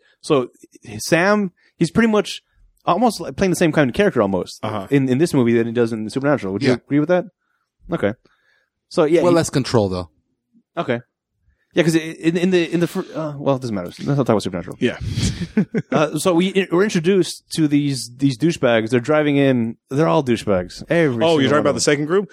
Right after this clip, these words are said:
Speaker 1: Yeah.
Speaker 2: Well, first,
Speaker 1: Oh.
Speaker 2: let, I just wanna talk about the death se-,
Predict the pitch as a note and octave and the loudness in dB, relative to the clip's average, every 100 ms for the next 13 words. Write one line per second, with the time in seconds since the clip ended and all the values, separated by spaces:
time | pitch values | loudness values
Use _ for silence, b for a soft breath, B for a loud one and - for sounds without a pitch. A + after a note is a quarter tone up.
0 | B C#3 A2+ F2 D3 C#3 - F#3+ - F3 | B 0 2 2 0 0 2 0 0 0
1 | C#3+ - D3+ D#3 D3 E3 E3+ F#3+ F3+ E3+ | -2 -4 -2 0 2 0 2 2 2 0
2 | D3 A2+ C#3 C#3 - - C#3 | -2 -2 0 0 -2 -4 -4